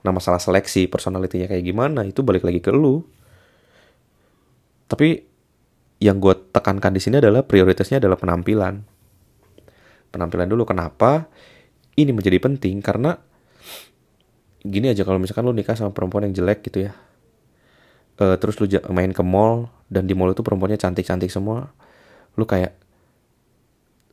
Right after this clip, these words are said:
lu terus ngelihat istri lu kayak, "Anjir, kenapa gua gak jadian sama cewek yang itu aja ya?" Ada pikiran kayak gitu kan bahaya, cuy. Gimana kalau misalkan lu kerja di kantor, terus ada cewek cantik di situ, dan si cewek cantik itu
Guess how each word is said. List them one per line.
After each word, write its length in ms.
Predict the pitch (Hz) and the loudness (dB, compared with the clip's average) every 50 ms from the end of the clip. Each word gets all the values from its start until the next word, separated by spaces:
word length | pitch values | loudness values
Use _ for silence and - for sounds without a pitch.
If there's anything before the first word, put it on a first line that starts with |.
| _ | _
lu 120 | - 110 110 110 | 0 2 2 2
terus 220 | 110 110 - 117 | 0 -2 -2 0
ngelihat 260 | 107 104 104 104 - | 4 4 4 4 4
istri 300 | - 107 - 104 104 104 | 0 -4 -2 0 0 2
lu 180 | 104 117 117 113 | 2 2 0 -2
kayak, 240 | 107 107 113 - - | -4 -8 -12 -14 -14
"Anjir, 400 | 87 92 104 120 127 127 - - _ _ _ _ _ _ _ _ _ _ _ _ _ _ _ _ _ _ - | -14 -12 -10 -10 -12 -12 -14 -18 _ _ _ _ _ _ _ _ _ _ _ _ _ _ _ _ _ _ -8
kenapa 240 | - 92 - - 92 | -8 -8 -6 -6 -4
gua 320 | 90 92 92 65 - - - - - _ - | -2 -2 -2 -2 -4 -8 -14 -20 -20 _ -2
gak 160 | 95 82 - | -2 -2 0
jadian 240 | 98 95 90 90 85 | -2 -2 -2 -2 -2
sama 240 | - 92 85 85 - | -4 -6 -8 -8 -6
cewek 240 | - 85 82 82 | -4 -4 -4 -4
yang 80 | 82 85 | -6 -6
itu 160 | 80 - 82 | -8 -6 -6
aja 240 | 85 90 113 131 143 | -4 -4 -2 0 0
ya?" 240 | 135 110 98 92 90 _ _ _ _ _ _ _ _ _ _ _ 220 - - - _ _ _ - | 0 0 -2 -4 -10 _ _ _ _ _ _ _ _ _ _ _ -20 -20 -20 -20 _ _ _ -10
Ada 180 | 98 95 92 - | 0 2 2 2
pikiran 320 | - 95 - 95 87 90 | 2 0 -2 -2 -2 -2
kayak 300 | 87 90 90 90 120 143 | -4 -4 -2 -2 0 0
gitu 100 | 180 - | 0 0
kan 140 | 196 175 147 | 0 2 0
bahaya, 420 | 87 85 101 120 156 165 110 87 | 0 2 4 4 6 6 4 4
cuy. 240 | - - 123 143 143 - _ _ _ _ _ _ _ _ _ _ _ _ _ _ _ _ _ _ _ _ _ _ _ _ _ _ _ _ _ _ - | 2 0 -2 -4 -4 -8 _ _ _ _ _ _ _ _ _ _ _ _ _ _ _ _ _ _ _ _ _ _ _ _ _ _ _ _ _ _ -2
Gimana 240 | 107 104 110 139 185 | 0 2 4 4 4
kalau 160 | 196 208 170 | 6 6 4
misalkan 400 | 117 104 98 104 92 - 95 92 | 4 4 2 0 0 0 0 0
lu 80 | 101 110 | 0 0
kerja 240 | - 92 95 98 92 | -2 -2 -2 -2 -2
di 80 | 92 | 0
kantor, 400 | 92 - 90 90 90 92 104 101 | 0 0 -2 -2 0 0 -2 -2
terus 240 | 104 - - - 98 | -2 -4 -8 -6 -4
ada 80 | 95 92 | -4 -2
cewek 240 | - 92 90 87 - | 0 0 -2 -2 -2
cantik 320 | 90 87 90 92 92 110 | -2 -4 -4 -4 -6 -6
di 80 | 113 98 | -6 -6
situ, 320 | 95 90 - - 98 95 | -6 -4 -4 -4 -2 -2
dan 160 | 95 92 95 | -2 -4 -4
si 80 | - - | -6 -8
cewek 240 | - 98 92 92 - | -4 -4 -4 -4 -4
cantik 240 | 98 92 90 87 | -6 -8 -8 -8
itu 320 | - - - 107 107 107 | -10 -10 -8 -8 -8 -8